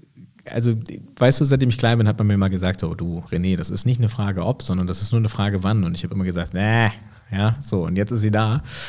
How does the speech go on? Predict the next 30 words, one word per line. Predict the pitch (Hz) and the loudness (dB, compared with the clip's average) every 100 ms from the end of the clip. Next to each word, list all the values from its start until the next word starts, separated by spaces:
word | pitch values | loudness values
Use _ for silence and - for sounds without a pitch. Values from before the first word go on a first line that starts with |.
| - - | -12 -6
Und, | 117 104 98 95 98 | 2 4 4 0 -2
ähm, | 95 92 92 90 - - _ - - | -4 -2 -2 -4 -8 -20 _ -8 0
wir | 110 | 2
können | 117 135 | 6 4
ja | |
von | 127 107 | 4 4
Glück | 101 98 143 - - | 4 6 4 2 0
reden, | 95 92 | 0 0
das | 87 - | -4 -6
klingt | 101 113 | -2 0
ja | 120 | 0
auch | 123 | 0
immer | 117 | 0
so | 95 | 0
zynisch, | 98 131 101 | 0 0 0
wenn | |
ich | 92 | -2
das | 95 | -6
so | - | -6
sage, | 98 135 110 139 - | -2 0 0 -2 -2
äh, | 107 98 | -4 -2
wenn | 98 | 0
wir | 95 | 2
nach | 92 | 0
Italien, | 92 92 95 92 | -2 -2 0 -2
Spanien | - 92 | -2 -2
kommen, | 92 104 | 0 -2
dass | - 110 - | 0 -2 0
das | 101 - | -4 -2
Ding | - 107 110 | 0 2 2